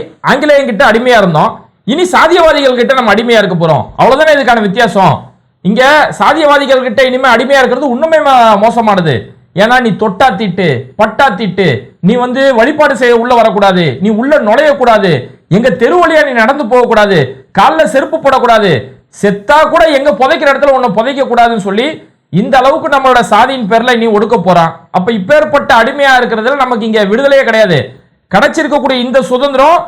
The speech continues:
இது நமக்கு இந்த சுதந்திரத்தால எந்த ஒரு பிரயோஜனமும் இல்லையே. அப்ப அந்த சுதந்திரம் கிடைச்சி எங்களை வாழ்க்கை என்ன மாறப்போகுது? அதனாலதான் இந்த சுதந்திரம் கிடைச்ச அந்த ஆகஸ்ட் பதினஞ்சு, இது எங்களை பொறுத்த வரைக்கும் இது ஒரு கருப்பு நாள் தான்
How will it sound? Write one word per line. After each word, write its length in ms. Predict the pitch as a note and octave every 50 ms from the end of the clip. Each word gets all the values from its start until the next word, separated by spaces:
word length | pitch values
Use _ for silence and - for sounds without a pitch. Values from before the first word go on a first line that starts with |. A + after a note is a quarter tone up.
| - -
இது 160 | - B3 B3+ C4
நமக்கு 320 | B3+ B3+ D#4 D4 - D4
இந்த 140 | D4 C4+ B3
சுதந்திரத்தால 680 | G#3 - C4+ D4 D#4 D4+ C#4+ C#4 C4+ G#3 A3 C4 C#4+ B3+
எந்த 180 | A3+ A#3 C4+ D4 C#4
ஒரு 120 | C4+ B3+ B3
பிரயோஜனமும் 500 | - A#3 B3 A#3 A#3 A#3 A#3 A#3 A3 G#3
இல்லையே. 240 | G3 F#3+ G3 G#3 G3 C#3+ G#2+ - - - _ _ _ -
அப்ப 220 | - G3+ G#3 C4+
அந்த 140 | B3+ B3 A#3
சுதந்திரம் 500 | - - C4+ C4+ E4+ E4 D#4 D4 C4+ G3+
கிடைச்சி 280 | B3 B3 C4+ - D4 C#4
எங்களை 180 | B3+ B3 A#3 G#3+
வாழ்க்கை 340 | G#3+ A#3+ C#4+ D4 - B3
என்ன 160 | G#3 A3 B3+ B3
மாறப்போகுது? 520 | - C#4+ A#3 A3 F3+ E3 F#3 E3+ E3 C#3 A#2 - - - - _ - D3
அதனாலதான் 600 | F3 F#3+ B3+ C4+ C4+ C4 B3 G#3 G#3 A#3+ D#4 F#4 F#4 - - - _ _ -
இந்த 280 | - G#3+ B3+ C4+ B3+ B3+ A#3+ A3+ A3 A3 G#3+ G#3 F#3+
சுதந்திரம் 500 | G3 A3 B3 C#4 C#4 C#4 C4+ C4 A3 A3
கிடைச்ச 220 | A3+ A3+ G3 B3+
அந்த 180 | A#3 A3 G#3 F3+
ஆகஸ்ட் 360 | G3+ A#3+ B3 B3+ A#3+ B3 G#3+
பதினஞ்சு, 440 | F3+ G3+ G3 F#3+ F#3 F#3+ G#3 C#4 F4+ F#4+ - - - _ -
இது 160 | - F#3 A3 A#3
எங்களை 280 | B3+ B3 G#3+ C#4 D4 D4
பொறுத்த 300 | C#4+ C#4 C4+ C#4 - C4+
வரைக்கும் 220 | C4+ D4+ F4+ E4+
இது 120 | D#4 C#4 A#3
ஒரு 100 | A3 A3+
கருப்பு 340 | - A3+ C4+ D#4+ - - C4
நாள் 260 | A#3 A3 A3 G#3+ G3+ G3+
தான் 160 | G3+ G3 D#3+